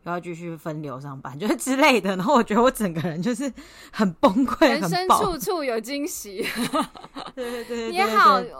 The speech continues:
Speaker 2: 我，我，我觉得我们两个最近真的是可能有点累，然后需要休息一段很长的时间，也希望大家见谅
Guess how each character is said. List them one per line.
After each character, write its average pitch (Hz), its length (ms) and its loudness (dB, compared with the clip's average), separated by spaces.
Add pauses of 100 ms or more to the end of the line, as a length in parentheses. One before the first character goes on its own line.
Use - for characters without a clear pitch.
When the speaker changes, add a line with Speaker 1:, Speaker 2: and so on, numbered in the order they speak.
(100)
Speaker 2:
我， 320 40 -6
我， 285 400 -4 (160)
我 - 220 -12
觉 339 60 -8
得 392 100 -2
我 349 40 -4
们 285 80 -6
两 226 140 -6
个 220 80 -8
最 285 240 -4
近 262 300 -12
真 269 180 -6
的 247 160 -4
是 247 180 -8
可 247 120 -14
能 196 100 -12
有 208 140 -10
点 185 240 -10
累， 196 260 -10
然 165 140 -18
后 190 200 -8
需 202 180 -12
要 196 140 -4
休 196 280 -12
息 170 280 -16
一 170 40 -20
段 196 240 -10
很 196 160 -20
长 185 180 -18
的 131 100 -18
时 - 200 -18
间， 185 180 -20
也 175 100 -18
希 233 160 -12
望 220 120 -6
大 208 80 -10
家 185 200 -6
见 170 300 -16
谅 180 120 -14